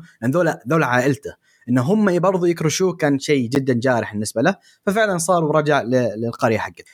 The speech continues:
يوم رجع القرية حقته، آه، بالصدفة كان في دنجن أو فتح دنجن في القرية حقته، وراسل سينت ما يقدر يحارب، مع كذا راح.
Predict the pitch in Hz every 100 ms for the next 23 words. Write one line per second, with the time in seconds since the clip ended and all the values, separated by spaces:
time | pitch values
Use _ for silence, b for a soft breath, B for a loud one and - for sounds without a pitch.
0 | b 185 269 277 220 196 196 208 180 165
1 | 135 123 147 165 - b b 139 151 156
2 | 156 151 - - 165 180 - 311 - 208
3 | 208 208 208 - 208 202 165 131 139 151
4 | 214 151 160 196 - - 127 127 - 175
5 | 151 147 170 156 - 135 123 214 185 139
6 | 135 95 - _ - 151 175 233 247 233
7 | - - - _ - - 214 151 - 180
8 | 160 123 - 123 87 _ _ - 135 170
9 | 220 190 151 113 - -